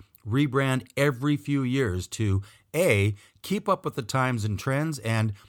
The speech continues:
B, they understand what their target market, A K A their fans, want. New and improved jerseys to buy.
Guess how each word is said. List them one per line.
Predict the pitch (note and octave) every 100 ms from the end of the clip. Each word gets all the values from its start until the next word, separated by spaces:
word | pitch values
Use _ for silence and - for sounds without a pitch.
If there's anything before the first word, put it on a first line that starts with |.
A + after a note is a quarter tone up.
| _ _ E2+
B, | F2 D#3+ A#2+ G2+ G2+ - _ -
they | F2
understand | G#2 D#3+ D#3 - D3+ B2+ A#2+ A2
what | - A2
their | G2+ F#2
target | - C#3+ D3 D3+
market, | G#2+ A#2 A#2+ B2+ A#2+ - _
A | F#2+
K | F#2 G#2 G2+
A | G#2+
their | F2+ F2
fans, | - B2 G2 D#2+ D#2+ -
want. | G2+ G#2+ G2+ C2 - - _ _ _ F2
New | G2+ C3+ E3 F#3 F#2
and | F2
improved | E2+ - B2 C3 C3+ G#2+ E2
jerseys | G2+ C#3+ A#2 F#2 G2
to | - A2+
buy. | A2 D2 C#2